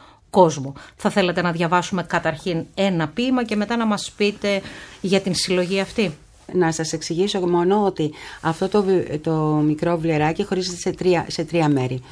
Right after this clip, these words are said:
Speaker 2: Το ένα είναι, γράφτηκε τη, στη διάρκεια των πρώτων βομβαρδισμών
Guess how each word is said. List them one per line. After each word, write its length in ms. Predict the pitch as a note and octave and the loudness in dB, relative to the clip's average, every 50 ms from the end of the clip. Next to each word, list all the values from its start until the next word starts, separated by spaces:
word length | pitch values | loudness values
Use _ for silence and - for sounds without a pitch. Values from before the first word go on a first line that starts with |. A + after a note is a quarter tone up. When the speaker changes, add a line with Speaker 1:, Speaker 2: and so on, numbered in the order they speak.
| - - - - - | -20 -20 -20 -20 -4
Speaker 2:
Το 100 | - F3+ | 0 2
ένα 360 | F3 F3 F3+ F3+ F#3 F3+ F3+ | 2 4 4 4 4 2 2
είναι, 480 | F3+ F3+ F#3 F3+ F3 E3 D#3+ D#3+ D#3+ - - _ _ _ _ - - - | 4 4 4 2 2 2 0 -2 -4 -6 -10 _ _ _ _ -20 -8 -2
γράφτηκε 540 | F#3 F3+ F3 E3+ - - D3+ - D#3+ D3+ - - _ _ _ _ _ _ _ _ | 2 2 2 2 0 -6 -6 -4 -4 -6 -6 -10 _ _ _ _ _ _ _ _
τη, 100 | - F#3 | -10 -6
στη 140 | - G#3 | -4 -4
διάρκεια 340 | F#3 E3+ F#3+ F#3 F3 - E3 | 2 4 4 4 4 2 -4
των 200 | E3 - - E3 | -8 -6 -4 -2
πρώτων 320 | D#3+ E3+ E3+ E3 E3 D#3 D3 | 0 0 0 0 0 -4 -4
βομβαρδισμών 1040 | C#3+ C#3+ C#3+ C#3 C3+ - - C3 C#3+ C#3 C#3 C3 C#3 D3 C#3+ - F3 E3+ E3+ E3 | -4 -4 -4 -4 -4 -6 -6 -4 -4 -4 -4 -4 -4 -6 -4 -2 -2 -2 -2 -4